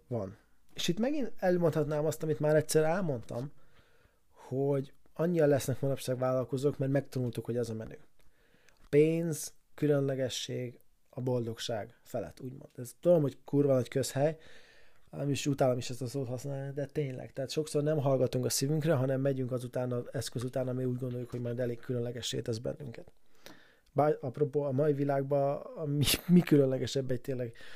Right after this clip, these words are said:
hi-, hitelesen, autentikusan boldog embernél. Mert egyébként nem, nem túl sok van. Jó, na.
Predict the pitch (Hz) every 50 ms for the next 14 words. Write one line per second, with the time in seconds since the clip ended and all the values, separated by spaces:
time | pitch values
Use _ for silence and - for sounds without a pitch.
0 | - - - - - _ - - - - - - 131 123 156 147 - 147 143 135
1 | 120 - 131 131 131 131 131 123 - 131 120 - 127 123 120 - 127 123 123 117
2 | 120 117 113 - 117 120 123 123 123 135 147 156 165 165 - - - - - -
3 | - - 147 147 156 160 170 - 160 147 131 139 - - - 143 139 135 135 131
4 | 123 123 - _ _ - - - - - 135 120 113 - 127 123 - - 117 -
5 | - - 127 - - - - - - - - - - - - - - - - -
6 | - - - - 139 143 147 175 226 277 226 185 - - - - - 147 151 190
7 | 247 302 160 113